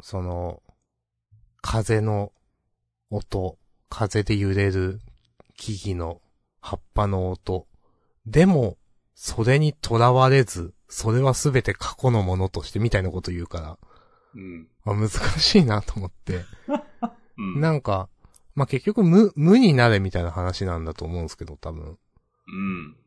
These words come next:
Speaker 1: まあ、なんか考えちゃうよなと思って。で、だんだん眠くもなってくるし、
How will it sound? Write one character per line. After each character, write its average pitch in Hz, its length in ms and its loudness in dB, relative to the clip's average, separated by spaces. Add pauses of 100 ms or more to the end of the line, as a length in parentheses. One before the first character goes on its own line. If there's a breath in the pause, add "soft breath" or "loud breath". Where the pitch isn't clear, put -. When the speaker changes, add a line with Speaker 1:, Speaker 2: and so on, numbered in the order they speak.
(140)
Speaker 1:
ま 117 120 -2
あ、 - 20 0
な 123 140 0
ん 208 80 0
か 113 140 0
考 120 340 0
え 117 60 0
ち - 100 -6
ゃ 92 40 -4
う - 40 -4
よ 87 40 -6
な 85 160 -8
と - 120 -14
思 85 120 -12
っ - 20 -18
て。 85 420 -10
で、 98 160 -4
だ 85 60 -16
ん - 80 -20
だ 151 180 2
ん 113 80 0
眠 123 240 2
く - 120 -2
も 147 120 4
な 101 100 0
っ 95 60 -12
て - 160 -10
く - 100 -10
る 80 100 -8
し、 78 380 -12